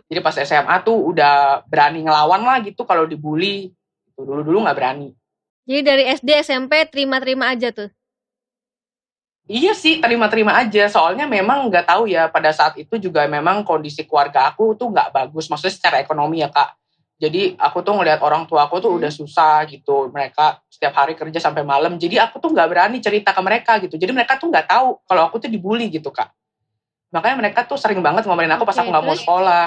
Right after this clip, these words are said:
Speaker 1: gitu. "Kenapa sih nggak mau sekolah? Emang
Speaker 2: Hmm.
Speaker 1: kenapa?" gitu. Karena aku tuh nggak, nggak mau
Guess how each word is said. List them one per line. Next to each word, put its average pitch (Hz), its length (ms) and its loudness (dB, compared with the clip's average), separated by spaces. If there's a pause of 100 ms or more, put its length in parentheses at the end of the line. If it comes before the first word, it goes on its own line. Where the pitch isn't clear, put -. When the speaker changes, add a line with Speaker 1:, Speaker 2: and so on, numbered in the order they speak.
(120)
Speaker 1:
gitu. 135 320 -18 (520)
"Kenapa 285 240 0
sih 359 80 0
nggak 277 160 2
mau 254 80 2
sekolah? 285 320 2
Emang 311 160 -2
Speaker 2:
Hmm. 277 80 -4
Speaker 1:
kenapa?" 262 560 2
gitu. 147 560 -4
Karena 196 240 0
aku 214 160 -6
tuh 254 80 -4
nggak, 185 320 -2
nggak 151 240 2
mau 151 160 -2